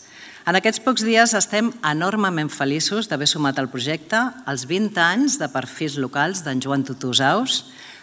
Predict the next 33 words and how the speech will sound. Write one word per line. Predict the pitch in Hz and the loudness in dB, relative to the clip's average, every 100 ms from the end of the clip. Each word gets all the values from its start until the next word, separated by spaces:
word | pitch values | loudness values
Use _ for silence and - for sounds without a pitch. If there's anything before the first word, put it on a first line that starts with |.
| - - - - | -20 -20 -20 -6
el | 147 147 | -2 4
blog | 175 220 233 - | 6 6 6 0
Un | 240 233 | 4 4
tomb | 226 208 | 4 2
per | 160 156 | 0 4
casa | 175 170 233 302 | 4 6 4 4
d'en | 247 147 151 143 | 0 -2 0 2
Joan | 151 147 | 2 4
Ill | 143 135 | 2 2
Miravent, | 135 123 151 214 277 262 - - - - | 2 2 2 2 2 -2 -14 -20 -20 -8
cronista | 165 160 185 180 165 | -2 0 2 0 -2
oficial | 139 135 151 143 | -4 -4 -2 0
de | 127 | 2
Sitges, | - 147 160 208 254 | 2 0 0 0 0
també | - 151 147 | 0 2 2
les | 160 | 2
fotografies | - 139 147 131 214 214 156 | -2 -4 -4 -2 0 0 0
d'en | 143 | -2
Joan | 147 175 160 | 2 2 4
Escolà | 143 - 139 139 | 0 -2 -2 0
del | 123 127 | -2 -2
Gès | 156 180 220 - - - - | -2 0 -2 -6 -14 -16 -2
i | 202 | 2
l'interès | 220 214 190 196 180 | 2 4 4 4 4
de | 156 | 2
dos | 202 220 | 2 2
fotògrafs | 226 208 190 185 190 - | 0 -2 0 0 -2 -4
joves | - 170 147 160 240 - - - - | 0 2 4 2 2 -2 -6 -14 -12
amb | 131 127 127 | -4 -2 2
ganes | 165 160 139 | 2 2 0
de | 139 | -2
retratar | 131 120 131 123 165 | -4 -6 -6 0 0
els | 156 | 2